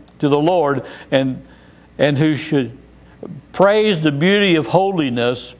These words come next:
as they went out before the army and were saying, 'Praise the Lord, for his mercy endures forever.'" Now, what general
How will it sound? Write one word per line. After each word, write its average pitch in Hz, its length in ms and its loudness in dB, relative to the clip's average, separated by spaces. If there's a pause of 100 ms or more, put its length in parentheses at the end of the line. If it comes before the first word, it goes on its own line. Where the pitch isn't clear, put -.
(460)
as 151 200 0
they 156 120 0
went 196 280 -2
out 175 340 -2
before 233 560 0
the 160 180 -2
army 131 540 0 (840)
and 156 160 4
were 151 140 0
saying, 165 680 0
'Praise 240 320 2
the 220 80 -2
Lord, 208 460 0
for 180 260 0
his 147 80 -2
mercy 175 400 -2
endures 151 540 -2
forever.'" 117 360 -2 (520)
Now, 180 360 0 (540)
what 254 380 0
general 160 760 0